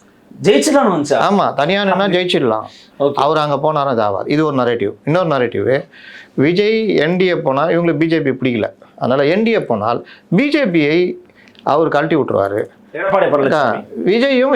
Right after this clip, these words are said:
Speaker 2: எடப்பாடி நின்னு ஆட்சி பிடிப்பாங்க. இது ஒரு நரேட்டிவ். ஜாலியா சுய இது அட-, அடையிறது திருப்தி ஒண்ணு. அதுக்கு பிறகு விஜய் என் டி ஏவே போனாலும் திமுகவை அசைக்க முடியாது, இவ-, ஸ்டாலின் முதல்வராவதை யாராலும்
Speaker 1: தடுக்க
Speaker 2: தடுக்க
Speaker 1: முடியாது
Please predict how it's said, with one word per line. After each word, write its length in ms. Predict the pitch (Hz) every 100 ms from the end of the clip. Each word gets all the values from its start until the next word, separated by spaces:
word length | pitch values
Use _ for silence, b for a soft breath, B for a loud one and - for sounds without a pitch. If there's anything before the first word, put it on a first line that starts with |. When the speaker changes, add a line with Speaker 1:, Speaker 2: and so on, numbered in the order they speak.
| 180
Speaker 2:
எடப்பாடி 360 | 196 190 185
நின்னு 240 | 175 156 208
ஆட்சி 240 | 175 160
பிடிப்பாங்க. 480 | 139 117 107 98 104
இது 220 | - 156 160
ஒரு 100 | 139
நரேட்டிவ். 340 | 131 131 123 131
ஜாலியா 420 | 151 196 190 131 - 147 160
சுய 500 | 131 - 196 214 190
இது 160 | 156 147
அட-, 240 | 135 131 123
அடையிறது 320 | 135 120 107
திருப்தி 400 | 131 127 127 - b b b b -
ஒண்ணு. 340 | 139 120 113 b b b
அதுக்கு 380 | 127 160 233 220
பிறகு 460 | 190 151 123 135 123
விஜய் 560 | 123 131 147 127 107 - -
என் 260 | 110 127
டி 280 | 143 139 135
ஏவே 160 | 143 156
போனாலும் 600 | 135 139 131 123 113 - b b b _ _
திமுகவை 680 | 143 165 160 147 135 135 131
அசைக்க 500 | 117 117 - 180 175
முடியாது, 460 | 147 139 123 107 - _ b b - -
இவ-, 600 | 120 113 120 117 113 113
ஸ்டாலின் 640 | 107 - 165 185 170 139 - 131
முதல்வராவதை 540 | 147 170 160 147 135
யாராலும் 460 | 117 120 165 165 170
Speaker 1:
தடுக்க 100 | 214
Speaker 2:
தடுக்க 220 | 240 233
Speaker 1:
முடியாது 500 | 180 143 120 101